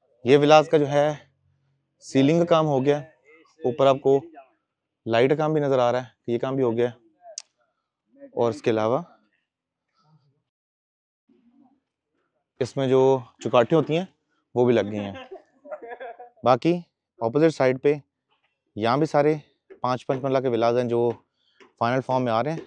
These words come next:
पोजेसन की, और सारा ब्लॉक इस फेंसिंग के अंदर है, और पीछे आपको ब्लॉक का सेपरेट वाटर टैंक भी मिलता है। अब चलते हैं जी विलास के अंदर और देखते हैं कि इसके इंटीरियर जो है वो, मैंने वैसे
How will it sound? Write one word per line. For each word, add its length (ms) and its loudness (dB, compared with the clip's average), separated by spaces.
पोजेसन 340 -2
की, 180 -6
और 260 2
सारा 240 2
ब्लॉक 300 0
इस 220 -6
फेंसिंग 400 -8
के 40 -2
अंदर 220 -2
है, 120 -6
और 100 -2
पीछे 260 -4
आपको 200 -2
ब्लॉक 240 0
का 80 -8
सेपरेट 300 -8
वाटर 260 -2
टैंक 200 -6
भी 120 -4
मिलता 260 -8
है। 80 -16
अब 100 0
चलते 240 0
हैं 20 2
जी 60 2
विलास 240 4
के 80 -4
अंदर 260 0
और 100 -4
देखते 280 -4
हैं 140 -8
कि 220 -8
इसके 200 -2
इंटीरियर 320 0
जो 80 0
है 100 2
वो, 60 0
मैंने 140 2
वैसे 340 4